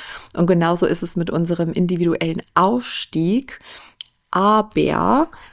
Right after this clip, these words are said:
was wir sehr wohl in der Hand haben und was du tun kannst und ich dir von Herzen empfehle, <laughs> ist, dass du dir selbst aus dem Weg gehen darfst.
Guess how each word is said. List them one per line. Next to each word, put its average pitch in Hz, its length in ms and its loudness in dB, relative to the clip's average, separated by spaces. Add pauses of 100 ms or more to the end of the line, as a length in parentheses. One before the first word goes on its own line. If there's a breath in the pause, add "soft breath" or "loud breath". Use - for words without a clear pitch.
was 170 220 0
wir 175 160 4
sehr 165 200 0
wohl 196 200 6
in 175 180 0
der 156 200 -4
Hand 175 360 0
haben 185 420 0
und 165 140 -4
was 165 140 -6
du 165 80 -4
tun 165 360 -6
kannst 190 500 0
und 156 120 -4
ich - 160 -8
dir 165 200 -2
von 165 180 -4
Herzen 170 400 -4
empfehle, 175 800 2 (360 loud breath)
<laughs> - 400 -4
ist, - 360 0 (680 loud breath)
dass - 260 2
du 233 200 6
dir 185 220 4
selbst - 540 2
aus 190 220 0
dem 180 240 0
Weg 220 280 2
gehen 151 540 -4
darfst. - 640 -4